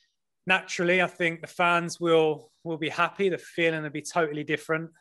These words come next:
Um, but likewise, if we don't, then it's our job as a group of players and, and staff to, to make sure that connection is there and they, they feel that connection with the fans. And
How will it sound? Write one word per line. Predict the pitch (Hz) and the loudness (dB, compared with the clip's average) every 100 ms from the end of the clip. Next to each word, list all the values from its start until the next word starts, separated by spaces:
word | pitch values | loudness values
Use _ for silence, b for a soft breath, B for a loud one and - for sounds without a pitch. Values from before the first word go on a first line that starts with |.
| - | -10
Um, | 151 143 143 147 135 _ _ _ _ | -4 -2 -2 -6 -12 _ _ _ _
but | 185 170 | 2 4
likewise, | 185 190 190 180 170 | 4 2 2 0 0
if | 160 170 | -4 -10
we | 165 | -2
don't, | 160 180 196 - | 0 0 -4 -2
then | 160 156 151 147 b b b b b - | -2 -2 -6 -14 b b b b b -10
it's | 160 185 | -2 2
our | 180 | 2
job | 165 180 170 165 | 2 2 0 -2
as | 147 | -8
a | |
group | 151 175 156 | -6 -6 -6
of | |
players | - 165 165 160 151 | -2 2 2 0 -4
and, | 156 151 151 | -8 -10 -12
and | 156 | -12
staff | - 175 165 151 - | -6 0 2 0 -4
to, | 165 156 147 - | -2 -2 -2 -6
to | 165 | -6
make | 170 175 170 | -2 -2 -4
sure | 175 165 | -2 -2
that | 147 | -2
connection | - 170 165 - 160 165 | -6 -8 -8 -10 -10 -6
is | 180 - | -6 -4
there | 160 139 131 | -4 -4 -6
and | 131 | -10
they, | 147 147 | -10 -6
they | 151 | -6
feel | - 165 | -4 -4
that | 147 - | -6 -8
connection | 165 165 160 | -10 -10 -10
with | 147 | -12
the | 143 | -6
fans. | 160 156 143 131 | -2 -2 -2 -8
And | 139 127 | -10 -12